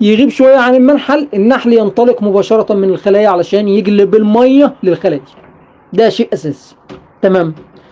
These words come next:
طب نصيحتي إيه ليك؟ نصيحتي ليك لو عندك درجات حرارة ظلل على الخلايا بتاعتك، درجات حرارة اتنين وتلاتين درجة، خمسة وتلاتين درجة مئوية، لازم تظلل على الخلايا بتاعتك،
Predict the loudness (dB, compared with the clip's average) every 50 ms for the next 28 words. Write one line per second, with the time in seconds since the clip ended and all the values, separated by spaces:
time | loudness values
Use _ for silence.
0 | _ _ _ -4 -2 -2 0 0 0 0 0 0 -2 0 0 -2 0 2 2 2
1 | 2 2 0 -2 -4 -8 -6 -4 -4 -2 0 0 -2 0 0 0 2 2 2 0
2 | -2 -4 -12 _ -8 -4 -2 0 2 2 2 2 2 2 2 2 2 2 0 -2
3 | 0 0 0 2 2 2 0 -2 -4 -6 -10 -6 -2 0 0 2 2 2 2 2
4 | 0 0 -2 -2 0 0 2 2 2 0 0 0 -2 -2 -2 -2 -6 -10 -16 -16
5 | _ -20 _ _ -20 -20 -20 -10 -4 -2 0 0 2 0 0 0 0 2 2 4
6 | 4 2 0 0 0 0 2 2 2 2 2 0 2 2 0 0 2 2 0 0
7 | 0 -2 -4 -6 -8 _ _ _ -20 -20 -12 -4 0 2 2 2 2 0 0 0
8 | 0 2 2 0 0 2 2 2 2 4 2 2 2 2 2 2 2 4 4 4
9 | 2 2 0 0 0 2 2 2 2 0 -2 -4 -2 -2 0 0 2 2 2 0
10 | 0 -2 -2 -2 0 0 0 0 -2 -6 -10 -10 _